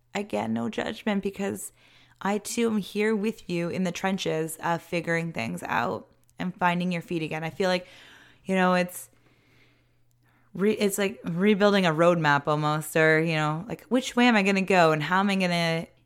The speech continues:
how am I gonna rebuild that loving relationship with myself, the deeper loving relationship? And I know, like, for me, I have all these tools in my tool chest. So as I, you know, chat with you on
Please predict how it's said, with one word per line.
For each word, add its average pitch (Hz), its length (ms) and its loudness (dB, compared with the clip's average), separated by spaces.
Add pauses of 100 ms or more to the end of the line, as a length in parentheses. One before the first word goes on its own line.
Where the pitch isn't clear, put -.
(340)
how - 140 -4
am 208 100 0
I 220 60 0
gonna 214 240 -2
rebuild 165 1000 -2
that - 180 -6
loving 151 640 -2 (240)
relationship - 580 -10
with - 120 -16
myself, - 400 -12
the - 80 -10
deeper - 500 -8
loving 156 320 -8
relationship? - 760 -14 (600)
And 160 100 -4
I 160 100 0
know, 165 160 0
like, 160 160 -4
for - 100 -8
me, 165 120 -2
I - 20 -2
have 160 160 -4
all 175 160 -4
these 175 240 -4
tools 160 480 -6
in - 80 -10
my 160 120 -10
tool - 280 -12
chest. - 400 -14
So 156 280 -6 (1040)
as 175 520 -2
I, 175 140 -2
you 175 320 -2
know, 165 240 -4
chat 175 340 0
with 170 220 -6
you 165 280 -2
on 156 600 -4